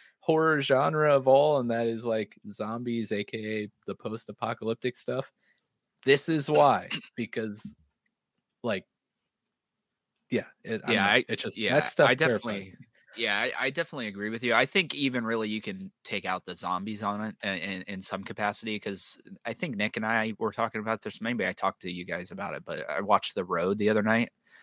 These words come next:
Speaker 2: which is a, uh, based on, like, a Cormac McCarthy book. And there's no zombies, but it's very similar post-apocalyptic wise to The Last of Us, but there's no zombies. They don't really,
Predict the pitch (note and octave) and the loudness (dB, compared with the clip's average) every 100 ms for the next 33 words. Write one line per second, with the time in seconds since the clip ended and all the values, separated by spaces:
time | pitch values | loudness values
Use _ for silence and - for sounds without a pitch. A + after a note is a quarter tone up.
0 | _ _ _ G#2 F#2 F#2+ F#2 F#2 F2+ - | _ _ _ -2 0 0 0 0 -2 -8
1 | _ _ G2 F2+ D#2 - - - G2 F#2+ | _ _ -4 -2 -4 -8 -12 -8 -2 0
2 | - F#2 F#2 F2+ F#2 F2+ F2+ - _ _ | 0 -2 -2 -4 -4 -6 -6 -10 _ _
3 | _ - G2 F#2+ - - F#2+ F#2+ G2+ F#2 | _ -4 -2 -2 -4 -4 0 2 2 2
4 | G2+ G#2 - - _ - - - - F#2+ | 4 4 2 -16 _ -20 -20 -18 2 4
5 | F#2 F2+ G#2+ A2 B2+ B2 A2+ A2 G2 G2 | 4 4 4 8 8 10 10 10 8 4
6 | F#2+ G#2+ G2+ G2 A#2+ D3 D3+ C#3 - B2+ | 6 4 4 2 10 12 12 8 4 2
7 | A2+ A2 G2+ - A2+ G#2 G2+ - G2 - | 2 2 0 0 -2 -2 -2 2 0 0
8 | G2 F#2+ - - - G2 F#2 F2+ F2 - | -6 -6 -8 -16 -6 2 2 2 -2 -4
9 | - G2+ F#2 F2+ F2+ E2+ - D#2 D#2 - | -2 -2 -2 -4 -2 -2 -2 -6 -8 -8
10 | - F#2 F#2 G#2 G2 F#2+ F#2+ F#2 F#2+ A#2 | -10 -10 -2 0 4 4 4 0 4 4
11 | B2+ A#2+ G#2 F#2+ | 6 4 2 0